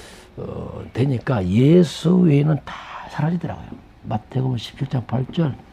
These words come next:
엘리야, 예레미야 다 사라져버리고 모세 사라지고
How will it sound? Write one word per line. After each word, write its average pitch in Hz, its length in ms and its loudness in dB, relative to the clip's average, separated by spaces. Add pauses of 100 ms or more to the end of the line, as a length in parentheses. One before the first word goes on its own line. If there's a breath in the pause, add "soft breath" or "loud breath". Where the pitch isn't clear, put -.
(460 loud breath)
엘리야, 135 440 4
예레미야 123 360 0
다 - 280 -14
사라져버리고 143 680 -2 (100)
모세 127 280 -2
사라지고 139 460 0